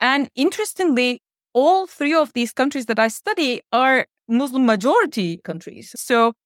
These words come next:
the majority of the population identify as Muslims.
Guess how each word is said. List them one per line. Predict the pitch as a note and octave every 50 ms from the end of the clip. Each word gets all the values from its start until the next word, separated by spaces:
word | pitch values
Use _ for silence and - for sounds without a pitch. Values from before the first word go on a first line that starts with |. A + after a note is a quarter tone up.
| _ _ _ _
the | G3 A#3
majority | A3 A3+ A#3 A3+ A#3+ C4+ C#4+ D4 A#3+ C#4
of | A#3 A3+ - -
the | G#3
population | - - G#3 A3 - G#3+ F#3+ F#3+ G3 - - G3+ G3 G3 - -
identify | F#3+ F#3+ G3 G3 G3 F#3+ F#3 - F3+ F3 D#3+
as | C#3+ D#3 D#3+ G3
Muslims. | G#3+ C#4+ F#4+ F4+ F4 F4 F#4+ F4+ F#4 F4 -